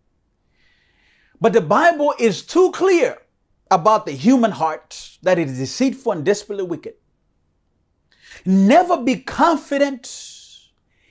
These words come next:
in what you have built. Never be confident in what you have done. Never be confident in your accomplishments. Never be confident in your attainments.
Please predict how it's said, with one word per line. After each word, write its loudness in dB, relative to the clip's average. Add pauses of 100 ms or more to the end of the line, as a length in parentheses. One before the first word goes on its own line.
(160)
in 2
what 0
you -6
have -6
built. -10 (1800)
Never 2
be 2
confident -2
in 0
what 2
you -4
have -8
done. -14 (2000)
Never 0
be 2
confident -2
in 2
your 2
accomplishments. -8 (460)
Never 4
be -2
confident -2
in -2
your 4
attainments. -8